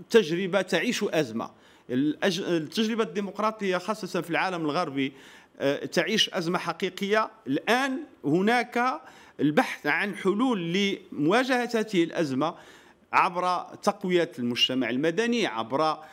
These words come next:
آه، منح الآليات الانتخابية أن تكون متلائمة مع واقع القارة الإفريقية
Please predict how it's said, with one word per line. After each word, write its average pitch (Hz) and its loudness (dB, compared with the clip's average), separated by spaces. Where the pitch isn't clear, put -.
آه، 139 2
منح 180 2
الآليات 196 0
الانتخابية 190 0
أن - -4
تكون 185 -2
متلائمة 185 0
مع 170 0
واقع 214 4
القارة 180 -2
الإفريقية 196 -2